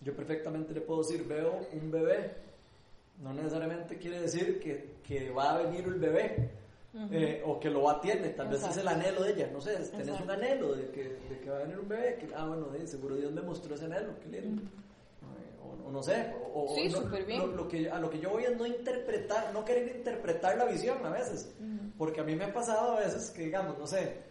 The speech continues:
Speaker 1: eh, eh, veo, no sé, eh, una muñeca, por decirle algo, y entonces yo digo, "Esa muñeca,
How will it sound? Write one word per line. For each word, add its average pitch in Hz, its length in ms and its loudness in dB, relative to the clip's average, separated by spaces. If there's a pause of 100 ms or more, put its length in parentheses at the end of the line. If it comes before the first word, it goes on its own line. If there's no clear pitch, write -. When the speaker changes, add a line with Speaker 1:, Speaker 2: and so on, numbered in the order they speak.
(320)
Speaker 1:
eh, 139 520 -4 (680)
eh, 139 400 -10
veo, 180 960 6
no 151 100 -2
sé, 190 120 2 (260)
eh, 139 280 -2 (1120)
una 196 220 4
muñeca, 214 480 4 (400)
por 135 100 -6
decirle 180 280 4
algo, 175 220 8 (480)
y 165 100 2
entonces 160 360 2
yo 202 120 4
digo, 165 260 2
"Esa 170 200 -2
muñeca, 226 500 -4